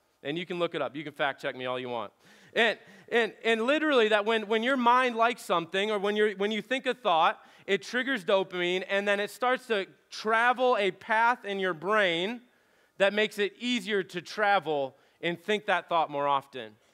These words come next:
So what do I mean by this, right? Like, like when, when you know, okay,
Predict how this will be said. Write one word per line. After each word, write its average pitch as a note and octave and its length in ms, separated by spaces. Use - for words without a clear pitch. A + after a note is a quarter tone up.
So - 160
what A3 80
do A3+ 60
I G#3+ 80
mean G3+ 160
by F#3+ 140
this, F3+ 360
right? E3+ 220
Like, E3 220
like E3+ 200
when, F#3+ 240
when F#3 400
you B3 160
know, A3+ 320
okay, F3+ 360